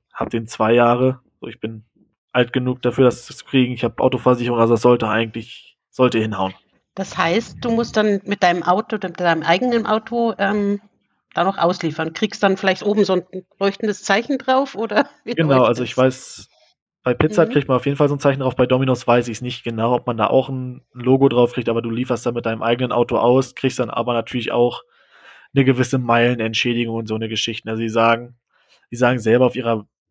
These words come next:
Speaker 1: Webseite oder bei der Bewerbung, dass du als Fahrer, wenn du einen guten Tag hast, dann kriegst du mit, mit Tipps und im Endeffekt Fahrausgleich kannst du da fünfzig Dollar so nebenbei kriegen,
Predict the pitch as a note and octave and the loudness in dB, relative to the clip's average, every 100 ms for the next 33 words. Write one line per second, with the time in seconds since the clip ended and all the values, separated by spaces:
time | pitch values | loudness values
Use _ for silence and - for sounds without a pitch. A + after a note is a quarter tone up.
0 | - B2 - B2 A#2+ A#2 A2 A2+ A2 G#2+ | -4 0 2 2 2 2 2 0 0 -2
1 | A2 B2 A#2+ A2+ _ _ _ B2 A2+ - | 0 -4 -8 -20 _ _ _ -4 -4 0
2 | A2 A2+ - A2+ A#2+ B2+ A#2+ A#2+ B2 B2 | 0 0 -4 0 4 4 2 -2 -8 -4
3 | C#3+ C3 B2 A#2 A#2+ A#2+ A#2+ - B2+ - | -4 -2 -2 -2 -2 -6 -6 -6 -6 -2
4 | B2+ A#2+ A#2 - - - B2 - - C3+ | -4 0 -2 -2 -10 -8 -10 -2 0 0
5 | - - C3 B2 - - - _ C3 B2+ | -4 -8 -8 -6 -8 -8 -14 _ -4 -4
6 | B2+ - - - - A#2+ A2+ A#2+ A#2 A#2+ | 0 -2 -4 -14 0 4 6 4 2 0
7 | A#2 - A#2+ A#2 A#2 A2+ A#2+ - A#2+ A#2+ | 0 -2 -8 -2 -2 -2 -8 -6 -2 2
8 | A2+ A2+ A2+ A#2 A2+ A2 A2 A2 A2 - | 2 0 0 -2 0 -2 -2 -4 -4 -6
9 | G#2 A2+ | -12 -12